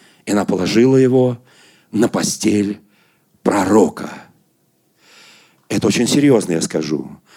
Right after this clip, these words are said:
потому что на этой постели спал пророк. Многие хотели всегда прикоснуться к святым. Многие хотели прикоснуться к святым местам. Она положила на постель пророка в надежде,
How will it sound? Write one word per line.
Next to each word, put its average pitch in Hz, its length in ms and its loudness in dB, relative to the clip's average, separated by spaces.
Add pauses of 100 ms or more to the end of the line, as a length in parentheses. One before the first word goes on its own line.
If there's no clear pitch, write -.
(240)
потому 113 220 2
что - 100 0
на 110 60 4
этой 117 180 2
постели - 400 0
спал 87 300 -4
пророк. 95 600 -2 (840)
Многие 139 320 2
хотели 104 720 0 (400)
всегда 131 360 0
прикоснуться 104 880 -2 (280)
к - 80 -8
святым. 98 720 -4 (680)
Многие 127 180 0
хотели 143 400 2
прикоснуться 110 680 -2
к - 60 -10
святым 87 460 -2
местам. 98 580 -4 (760)
Она 107 200 0
положила 98 720 0 (300)
на - 100 0
постель - 400 0
пророка 95 720 -2 (360)
в 92 160 0
надежде, - 840 -4